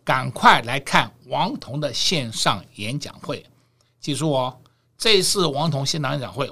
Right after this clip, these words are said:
我敢告诉你相当精彩，因为我准备的资料很多，包括明年度我还会送你一句话：什么样的股票会大涨。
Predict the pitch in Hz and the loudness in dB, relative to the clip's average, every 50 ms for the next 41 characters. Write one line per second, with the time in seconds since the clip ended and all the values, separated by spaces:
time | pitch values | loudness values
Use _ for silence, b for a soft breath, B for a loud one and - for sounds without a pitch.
0 | - - - 147 - - 98 - - - 143 113 107 - - 104 80 - - _ | -4 -2 -2 -2 -2 -4 -8 -10 -6 -4 -4 -4 -4 -4 -8 -8 -12 -16 -20 _
1 | _ _ _ _ - - - - 269 277 269 277 285 269 202 - - 233 233 233 | _ _ _ _ 0 2 6 8 10 10 10 8 6 0 0 6 8 8 10 10
2 | 226 214 220 - - 214 196 196 196 - - - 127 - - - _ _ _ _ | 8 6 4 6 6 6 6 6 4 2 2 2 2 0 -2 -10 _ _ _ _
3 | _ _ _ _ _ _ _ 151 180 180 143 131 170 180 180 - 113 107 139 147 | _ _ _ _ _ _ _ 2 2 4 4 4 2 2 0 -2 -4 -2 -2 -2
4 | 131 120 - - 143 143 135 110 - - - - 139 127 117 107 107 - - 190 | -2 -2 -6 -4 -2 -2 -2 -2 -4 -6 -2 0 2 2 2 0 -6 -2 2 8
5 | 196 202 190 - - b b b b b b b b b b - 294 311 359 - | 10 10 10 8 6 b b b b b b b b b b 10 12 12 12 12
6 | - 359 403 349 330 262 190 175 175 202 262 415 349 240 196 190 208 196 - 285 | 12 12 12 12 12 12 10 6 4 4 4 2 4 4 6 6 6 4 4 4
7 | 247 - - - _ - 131 131 127 - 170 202 208 185 160 - - - 427 302 | 4 4 2 -2 _ -10 -6 -4 2 6 8 8 8 8 6 4 4 6 8 6
8 | 226 147 123 135 156 156 - 165 - - 175 - - - - _ _ _ _ _ | 6 6 2 -2 -2 -2 -2 0 4 4 4 4 2 -2 -20 _ _ _ _ _
9 | - - - - 156 147 147 165 185 214 247 294 269 226 180 175 - - 143 117 | -2 0 2 4 4 4 4 4 4 4 6 6 6 6 6 4 0 -2 -10 -12
10 | 113 - - 180 143 123 - - 185 156 - _ - 214 175 - - - - | -8 -4 -2 0 0 -2 -2 -4 -6 -6 0 _ 6 6 6 6 4 0 -6